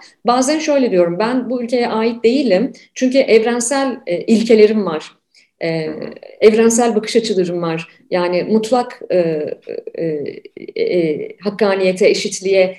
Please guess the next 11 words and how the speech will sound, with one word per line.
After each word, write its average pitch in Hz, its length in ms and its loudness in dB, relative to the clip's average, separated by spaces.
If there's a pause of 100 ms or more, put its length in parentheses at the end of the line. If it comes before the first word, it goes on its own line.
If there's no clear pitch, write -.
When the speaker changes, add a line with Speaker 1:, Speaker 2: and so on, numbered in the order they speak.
(120)
Speaker 1:
insan 214 260 2
haklarına 190 640 0
acayip 185 460 0
inanıyorum. 185 580 -4
İşte 190 220 -4
hukukun 214 420 0
üstünlüğünü 208 560 2
önceliyorum 196 760 2
falan 196 280 -8
filan 208 240 -6
derken, 285 100 0